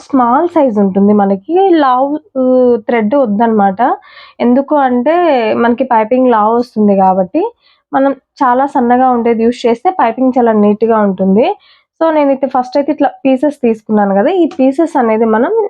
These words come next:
జాయిన్ చేసేసుకోవాలి. జాయిన్ చేసుకున్నాను కదా, ఇప్పుడు నేను దీనికి పైపింగ్ అనేది ఈ థ్రెడ్ యూజ్ చేసి ముందు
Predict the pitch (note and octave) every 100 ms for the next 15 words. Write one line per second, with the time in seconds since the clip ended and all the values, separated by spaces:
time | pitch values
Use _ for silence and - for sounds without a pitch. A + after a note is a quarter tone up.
0 | A#3 G#3+ A3 A#3 B3 G#3+ G#3 G3+ - G3+
1 | F#3+ F#3+ B3+ G#4 _ _ _ _ _ -
2 | G3 G3+ G3+ G#3 G#3+ G#3+ G3+ G3 G3 G3+
3 | A#3 G4+ - _ _ _ C4 - D4 F4
4 | B4 G4 D4 A#3+ B3 B3 F4+ E4 A#3+ A#3+
5 | C4+ B3+ A#3 A#3+ E4 G4 C#4 A3 - A#3+
6 | B3+ A3+ G3+ B3 C4 - A3 D#4+ E4 C4
7 | B3